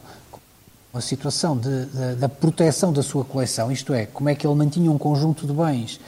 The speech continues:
a par de uma dívida de cerca de mil milhões em instituições financeiras, que ele, no fundo, vai revelando, não sei se, se todos se recordarão daquela célebre audição da Comissão de Inquérito,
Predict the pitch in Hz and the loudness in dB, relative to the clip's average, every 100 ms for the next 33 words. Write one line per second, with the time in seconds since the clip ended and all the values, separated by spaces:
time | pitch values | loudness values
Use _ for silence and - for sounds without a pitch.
0 | - - 147 - 156 151 156 156 151 170 | -14 -4 2 6 8 6 4 4 4 4
1 | 135 117 113 104 - - - 127 - 135 | 4 2 -2 -10 -16 -20 -8 -4 0 0
2 | 127 117 135 135 135 143 120 120 117 123 | 0 0 0 2 2 0 0 -2 -4 -6
3 | 135 127 143 135 147 160 - 180 208 208 | -6 -6 -6 -4 -2 -2 -2 -2 -2 -6
4 | - - - - 131 135 - 156 147 143 | -12 -20 -10 -2 2 0 0 0 2 4
5 | 156 147 139 139 139 143 185 156 123 131 | 4 4 2 2 2 2 -2 -6 -6 -6
6 | 120 - 123 120 - - - - - 131 | -6 -6 -8 -12 -14 -20 -14 -10 -4 -2
7 | 120 - 95 - 120 123 123 120 120 117 | -2 -6 -8 -4 -2 0 -2 -2 -4 -4
8 | 123 117 117 113 - - 120 117 120 117 | -4 -2 -2 -6 -6 -4 -2 -2 -2 -2
9 | 120 - 127 117 - 127 - 131 139 139 | -4 -6 -6 -6 -8 -10 -8 -6 -6 -2
10 | 151 156 175 | 0 0 -2